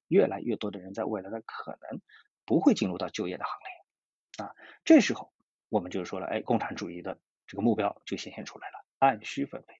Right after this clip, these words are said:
必须得想办法养活更多的不工作人群。啊，这些所谓的不工作人群，当然你看，比如说退休工人，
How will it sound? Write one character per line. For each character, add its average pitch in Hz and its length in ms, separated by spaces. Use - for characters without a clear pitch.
必 254 120
须 247 140
得 123 260
想 - 280
办 - 160
法 - 100
养 95 320
活 117 220
更 - 320
多 - 280
的 - 200
不 - 220
工 196 260
作 - 180
人 - 200
群。 - 200
啊， - 100
这 262 120
些 220 120
所 110 140
谓 113 60
的 113 60
不 - 80
工 117 160
作 120 100
人 98 160
群， 98 120
当 104 140
然 107 120
你 101 60
看， 120 200
比 107 100
如 101 60
说 120 100
退 110 140
休 104 140
工 107 160
人， - 120